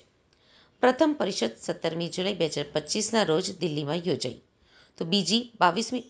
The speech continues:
ઓગસ્ટ બે હજાર પચીસના રોજ અમદાવાદમાં અને ત્રીજી સત્તરમી સપ્ટેમ્બર બે હજાર પચીસના રોજ મુંબઈમાં યોજાશે. આ મેળાવડા નિકાસકારો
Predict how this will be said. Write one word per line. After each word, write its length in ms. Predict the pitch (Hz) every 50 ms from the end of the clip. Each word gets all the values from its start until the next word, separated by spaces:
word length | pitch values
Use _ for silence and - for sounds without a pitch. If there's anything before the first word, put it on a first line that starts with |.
| - 156
ઓગસ્ટ 260 | 156 - 202 202 - -
બે 60 | 165 165 143
હજાર 140 | 143 143 -
પચીસના 460 | - 151 - - 202 196 - 226 214 196 160
રોજ 180 | 147 143 180 185 - - - 160
અમદાવાદમાં 680 | 175 180 196 208 214 170 170 139 - 165 180 214 226 - - - - _ -
અને 120 | - 202 180
ત્રીજી 460 | 180 - 254 262 262 220 202 185 - - _ _ _ _ -
સત્તરમી 500 | - - 247 254 - 277 247 247 285 277
સપ્ટેમ્બર 380 | - - - - 185 185 196 208
બે 120 | 170 170 160 -
હજાર 140 | 165 165 - -
પચીસના 440 | 190 - - 220 214 - 233 190 151
રોજ 120 | 156 190 185 - - - -
મુંબઈમાં 580 | 180 190 185 185 214 214 170 147 147 143 165 190 185
યોજાશે. 400 | 160 127 - 123 123 - - - - _ _ _ _ _ _ _ _ _ _ _ _ _ - - - - -
આ 100 | - 196 208
મેળાવડા 360 | 220 220 254 262 254 277 285 240 202
નિકાસકારો 640 | 180 - - 175 160 - - - 147 139 139 156